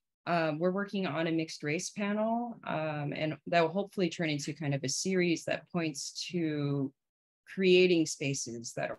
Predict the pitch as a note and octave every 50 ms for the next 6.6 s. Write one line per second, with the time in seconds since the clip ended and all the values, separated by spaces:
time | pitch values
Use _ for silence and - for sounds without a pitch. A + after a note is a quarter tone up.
0 | _ - C#3 D3 D3+ C#3+ D3 C3+ C3 - - - - - - - D#3+ - _ _
1 | _ _ _ _ - C#3+ D3+ D3 C#3 - F3 D#3 C#3 C#3+ D3+ D3+ C#3+ D3 D3+ C#3+
2 | C3+ - - D3 C#3+ C#3 C#3+ C#3+ C#3+ C#3+ C#3 C#3 C#3 C#3 - - - _ _ -
3 | C3 C#3+ D3 D3 C#3 - C#3+ D#3 F3 - - D3 B2+ B2 A#2+ B2 A#2+ - - -
4 | B2 A#2+ A#2+ A#2+ B2+ - - - C#3+ C#3 C3 B2+ C3+ C#3 C#3+ C3+ C3+ - - C#3
5 | C#3 C#3+ D3 C#3 - - C3 C3 C3 B2+ B2+ - - C3+ - B2+ C3+ C#3+ C#3 C3+
6 | C3 C3 - - C3 C3 C3 C3 C3 C3+ C3+